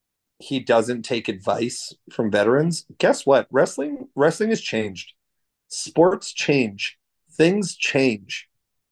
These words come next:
To make it move forward, you're gonna do something different. You're gonna wanna be cutting edge. The Young Bucks have paved out their career not playing by the rules of, "This is what tag team wrestling is. This is how this should happen."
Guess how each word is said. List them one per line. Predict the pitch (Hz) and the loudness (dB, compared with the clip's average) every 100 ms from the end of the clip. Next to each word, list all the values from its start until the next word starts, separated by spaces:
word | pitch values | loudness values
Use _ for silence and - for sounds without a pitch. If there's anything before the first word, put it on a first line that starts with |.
| _ _ _ - | _ _ _ -6
To | - 165 | -2 0
make | 139 151 - | 4 2 2
it | 285 - | -2 0
move | 151 175 156 | 4 4 2
forward, | - - 170 156 143 | 0 4 4 4 2
you're | 131 147 | 0 -2
gonna | 117 131 180 | 0 0 0
do | 180 175 | -2 -4
something | 160 165 151 160 131 | -2 -4 -4 -6 -6
different. | - 143 - 107 92 | -2 -4 -4 -12 -12
You're | - 135 - | -8 -8 -2
gonna | 135 151 156 | 0 2 0
wanna | 131 139 135 | 0 0 -2
be | 117 131 | -6 -8
cutting | - - 131 139 123 - | -8 -4 -4 -4 -12 -2
edge. | 139 123 - _ - _ | 0 0 -4 _ -20 _
The | 135 | -4
Young | 117 120 170 | -2 0 0
Bucks | 190 151 143 - | 2 0 0 -6
have | 117 - | -8 -8
paved | - 143 147 143 - - | -6 -4 -4 -6 -14 -2
out | 151 143 120 - | 2 2 0 -12
their | - 117 127 | -10 -2 -2
career | - - 120 117 165 117 110 113 _ _ _ _ 120 | -4 -6 -4 0 2 2 0 -2 _ _ _ _ -8
not | 117 131 160 - | 0 2 2 -2
playing | - 147 143 143 | -6 -4 -2 0
by | 139 | 0
the | 135 | 0
rules | 123 127 139 120 | 0 0 -2 -2
of, | 104 101 | -10 -4
"This | 143 143 | -6 -6
is | 147 | -10
what | 147 147 | -8 -4
tag | 151 143 | -4 -4
team | - 139 | -6 -6
wrestling | 139 131 - 113 | -6 -6 -6 -2
is. | 160 160 139 | 0 0 0
This | 123 123 | -4 -4
is | 120 | -4
how | 123 | -4
this | 120 113 | -4 -6
should | 104 - | -10 -4
happen." | 131 143 143 135 143 | -2 0 -2 -4 -6